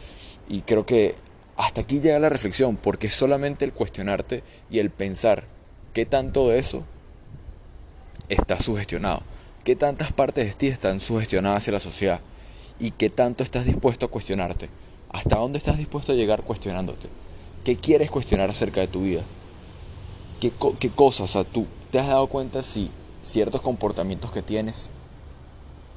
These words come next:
son lo que tú quieres o lo que de verdad te nace y no son influenciados o sugestionados por el deberías hacerlo, deberías sentir esto,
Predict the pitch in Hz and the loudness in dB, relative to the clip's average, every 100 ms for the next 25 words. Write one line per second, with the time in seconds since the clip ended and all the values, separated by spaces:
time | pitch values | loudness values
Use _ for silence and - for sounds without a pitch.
0 | - - - - - - - - - - | -20 -20 -20 -20 -20 -20 -18 -2 4 4
1 | - 113 110 104 - 110 113 104 76 - | 6 6 4 0 -6 2 4 4 -2 -6
2 | - - - 117 87 - - - - - | -8 -2 4 4 4 0 -2 -6 -14 -10
3 | - 101 101 95 - 98 90 92 95 113 | 0 0 2 0 0 2 4 4 2 2
4 | 123 110 - 78 - - - - 113 110 | 2 4 4 0 -4 -6 -6 -2 2 2
5 | 104 - 123 123 - - - 120 110 104 | 4 4 4 2 -6 -8 -4 -2 2 2
6 | 90 - 117 120 110 - 101 92 95 98 | 4 6 6 6 2 2 0 0 2 4
7 | 113 110 104 90 - - - 107 98 101 | 2 2 2 0 -4 -4 2 4 4 4
8 | 113 92 - 98 98 76 - - - - | 4 4 4 4 2 2 -2 -2 -2 -2
9 | - - - - - 107 101 104 - 123 | -2 -4 -4 -4 0 0 4 6 6 6
10 | - 110 117 113 98 - | 2 0 0 2 2 0